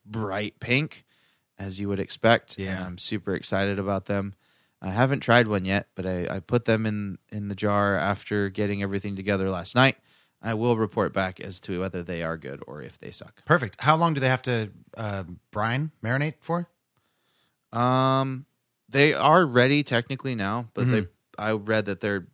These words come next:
Speaker 1: best after, like, two or three days.
Speaker 2: Okay, fair enough.
Speaker 1: So I'll report back. Do you like pickled onions?
Speaker 2: I like pickled stuff. Yeah, I, I'm sure I've had pickled onions before.
Speaker 1: Probably.
Speaker 2: Did they
Speaker 1: They're
Speaker 2: used to have
Speaker 1: usually
Speaker 2: 'em at the
Speaker 1: pink.
Speaker 2: Goose?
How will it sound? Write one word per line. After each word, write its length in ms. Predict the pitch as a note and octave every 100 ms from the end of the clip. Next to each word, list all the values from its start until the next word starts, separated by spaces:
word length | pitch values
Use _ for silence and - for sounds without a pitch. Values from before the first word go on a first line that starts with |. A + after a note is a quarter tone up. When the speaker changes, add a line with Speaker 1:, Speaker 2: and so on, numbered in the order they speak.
| _ _ -
Speaker 1:
best 400 | G2+ F#2+ - -
after, 520 | F#2+ F#2 - - F2+ D#2
like, 200 | C#2+ -
two 160 | -
or 60 | -
three 200 | - C#2+
days. 320 | G1+ - - -
Speaker 2:
Okay, 340 | F#3 F#3+ D2 - _ _
fair 120 | B2
enough. 220 | G2 F2 - _ _ -
Speaker 1:
So 200 | - F3+
I'll 80 | F#3+
report 380 | F3 - G2+ -
back. 240 | E2 E2+
Do 100 | C3
you 100 | D3
like 180 | F3+ F3
pickled 240 | F3+ F3 F3
onions? 420 | F3 F3+ - - -
Speaker 2:
I 180 | C#3 F#3
like 260 | G3 G3 -
pickled 340 | D#3+ D#3+ B2
stuff. 420 | - D3 C#3 - -
Yeah, 320 | E3+ C3 C3
I, 60 | D3
I'm 120 | E3
sure 200 | - G#3
I've 80 | A#2+
had 160 | F2+
pickled 220 | - - F2
onions 200 | F2 E2
before. 440 | D#2 G2+ E2+ E2 - _ _ _ _ _ _ _ _ _
Speaker 1:
Probably. 380 | D3 A#2+ G2 A2 _ - C3+
Speaker 2:
Did 140 | D3+
they 60 | F#3
Speaker 1:
They're 40 |
Speaker 2:
used 100 | F#3+
to 40 | F3+
have 180 | F3+ F3+
Speaker 1:
usually 20 |
Speaker 2:
'em 20 |
at 60 | F3+
the 60 | B2+
Speaker 1:
pink. 100 | F3+
Speaker 2:
Goose? 240 | - -